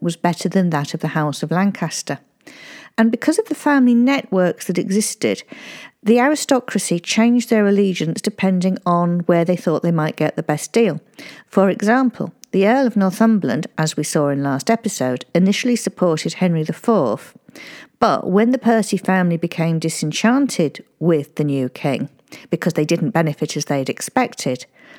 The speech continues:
they just changed sides. Now, ultimately, Northumberland's son Hotspur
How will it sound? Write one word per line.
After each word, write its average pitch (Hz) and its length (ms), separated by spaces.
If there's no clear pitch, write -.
they 226 160
just - 380
changed 156 420
sides. 214 720
Now, 220 220
ultimately, 220 680
Northumberland's 190 720
son 165 280
Hotspur - 680